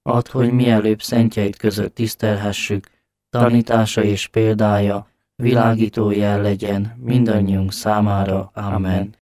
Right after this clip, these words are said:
Urunk Istenünk, te határtalan gondviselő szeretettel adtad nekünk Hám János püspököt. Ő hűséges szolgád és nyájad gondos pásztora volt,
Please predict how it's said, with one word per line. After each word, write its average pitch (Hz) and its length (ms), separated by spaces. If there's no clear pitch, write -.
Urunk 135 380
Istenünk, 113 640
te 123 160
határtalan 117 760
gondviselő 117 640
szeretettel 117 1040
adtad 127 440
nekünk 117 420
Hám 120 260
János 107 420
püspököt. 110 720
Ő 127 180
hűséges 127 640
szolgád 117 760
és 127 300
nyájad 127 460
gondos 120 440
pásztora 113 580
volt, 113 420